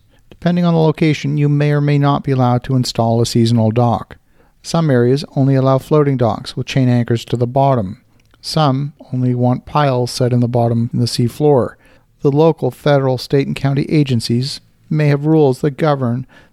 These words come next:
the applications for permits and the placement of docks and piers. Number eight, flood insurance. The elevation of the property above sea level or mean high water mark can affect the cost of flood insurance dramatically. If the property is located in a designated floodplain,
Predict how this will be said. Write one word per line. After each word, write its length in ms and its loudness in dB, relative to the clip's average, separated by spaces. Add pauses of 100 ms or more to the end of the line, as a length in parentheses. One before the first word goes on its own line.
(120)
the 80 0
applications 640 -2
for 120 -4
permits 580 -2 (160)
and 100 0
the 60 0
placement 460 -2
of 60 0
docks 300 -2
and 120 -4
piers. 480 -2 (440)
Number 220 0
eight, 300 0 (100)
flood 240 0
insurance. 640 -2 (280)
The 60 -4
elevation 460 2
of 20 0
the 60 -2
property 400 0
above 240 0
sea 200 0
level 280 2
or 260 2
mean 200 0
high 160 0
water 260 0
mark 300 -2
can 120 -4
affect 440 -4
the 60 -20
cost 300 -4
of 80 -4
flood 220 0
insurance 360 -2
dramatically. 680 -2 (460)
If 60 -8
the 100 -4
property 380 0
is 100 0
located 460 0
in 120 0
a 80 2
designated 540 -2
floodplain, 640 -2